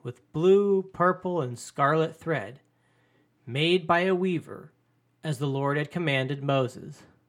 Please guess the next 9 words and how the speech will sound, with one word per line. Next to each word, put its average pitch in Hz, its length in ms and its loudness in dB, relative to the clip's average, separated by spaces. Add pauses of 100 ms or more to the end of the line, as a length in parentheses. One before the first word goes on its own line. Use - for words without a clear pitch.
(880)
Then 180 360 0
they 165 100 2
made 135 280 2
the 123 60 -2
plate 185 540 0
of 147 140 -4
the 123 80 -4
holy 175 480 2
crown 120 760 -2